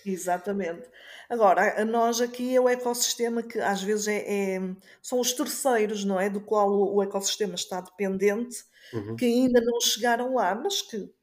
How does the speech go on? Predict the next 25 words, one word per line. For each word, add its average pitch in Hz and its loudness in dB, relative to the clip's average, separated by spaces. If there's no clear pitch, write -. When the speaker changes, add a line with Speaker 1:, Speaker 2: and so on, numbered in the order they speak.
Speaker 1:
que 453 0
é 403 2
uma 240 -2
questão 208 -2
de 202 -10
tempo, 214 0
porque - -18
eles 175 -4
também 190 -2
há 185 0
oito 190 2
anos 208 -8
não 220 -6
estavam 220 -8
como 240 -10
estão 262 0
hoje, 226 2
não 175 -4
é? 170 -6
Isto - -10
é - -6
tudo 110 -4
Speaker 2:
Exatamente. 95 -4
Speaker 1:
uma 180 -8
evolução. 175 -10